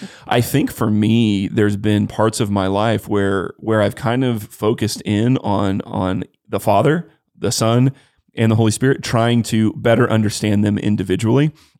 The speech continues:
Um, and then out of that was like, okay, but they all fit together too. And so I think it's just been this real progression. And quite honestly, I feel like every time I start looking into it and really studying it, there's something new that's kind of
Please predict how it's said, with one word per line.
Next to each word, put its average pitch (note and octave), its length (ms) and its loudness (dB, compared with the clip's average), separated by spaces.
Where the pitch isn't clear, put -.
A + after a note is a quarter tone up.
Um, G#2+ 340 2
and G#2+ 200 2
then A2 180 4
out G#2 180 2
of A2 100 -2
that B2 180 2
was G#2 120 -2
like, G2+ 200 0
okay, - 340 0
but A#2 120 0
they A2 140 2
all A2 120 4
fit G#2+ 200 -4
together G2+ 380 -4
too. - 420 -12
And A#2 160 0
so G#2+ 300 2
I A2 100 0
think D3+ 280 -4
it's A#2+ 120 -6
just G#2+ 220 -8
been G#2+ 260 0
this G#2 380 -6
real G#2+ 160 2
progression. A2 600 0
And G#2+ 300 0
quite A#2+ 240 2
honestly, C#3 540 0
I G#2 140 0
feel A2+ 180 0
like A2+ 180 2
every G#2+ 220 2
time G#2 300 0
I G2+ 140 0
start G2+ 340 -2
looking G#2 320 -2
into G#2 320 0
it G2+ 60 0
and G2+ 100 -6
really G2+ 180 -2
studying G2+ 380 -2
it, A#2 140 -4
there's G2+ 200 -2
something G2+ 600 -2
new G2+ 220 2
that's F#2 200 -4
kind F#2 200 -4
of F#2 280 -8